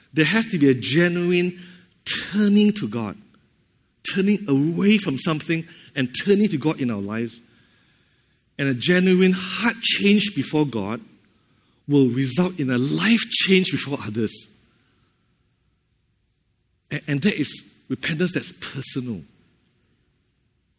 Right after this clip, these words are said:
It's continual. It's personal.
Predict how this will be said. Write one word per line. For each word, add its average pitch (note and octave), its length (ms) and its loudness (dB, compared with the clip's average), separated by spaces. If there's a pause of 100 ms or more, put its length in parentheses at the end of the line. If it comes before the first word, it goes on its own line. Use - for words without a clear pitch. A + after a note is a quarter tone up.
(120)
It's D3+ 120 0
continual. F#3 960 2 (1120)
It's D3+ 200 2
personal. C3+ 760 -4